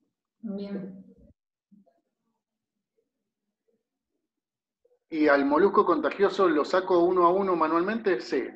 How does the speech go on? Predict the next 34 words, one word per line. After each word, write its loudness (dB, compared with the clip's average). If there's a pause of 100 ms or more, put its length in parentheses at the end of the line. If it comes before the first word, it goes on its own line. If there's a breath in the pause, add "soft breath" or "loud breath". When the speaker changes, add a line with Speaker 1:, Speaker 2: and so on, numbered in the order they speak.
(500)
Speaker 2:
Aprovecho 0
que -2 (100)
lo, -4 (760)
que -6
lo 0
tengo 0
en 0
el -2
quirófano -2
y -4
lo -4
reviso -4
todo 2
al -2
niño, -6 (400)
porque -6
es -6
muy -2
común -4 (340)
que -8
no -2
solamente -2
tengan -6
en -4
la -4
región -10
palpebral -2
o -4
en -8
la -10
región -10
de -6
la -6
pera, -4